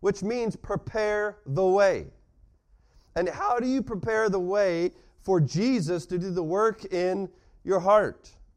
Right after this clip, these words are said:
Well, what's he baptizing for? He's baptizing them with water for repentance.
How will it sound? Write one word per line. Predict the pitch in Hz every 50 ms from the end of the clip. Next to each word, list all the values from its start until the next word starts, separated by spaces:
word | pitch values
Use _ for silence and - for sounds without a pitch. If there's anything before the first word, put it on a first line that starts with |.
| _ _ _ _ _ _ _ _ _ _
Well, | - 131 156 165
what's | 175 196 196 -
he | - 202
baptizing | 165 185 185 196 202 - 180 160 143 143 127 131 123
for? | 110 123 120
He's | 120 156 143 127
baptizing | 117 147 156 175 202 190 - 196 180 175 156 170
them | 165
with | 160 143
water | 135 139 147 165 165 165 156
for | - - - 175 170 185 185
repentance. | 170 170 165 - - - 190 180 165 - 151 95 71 - - - _ _ _ _ _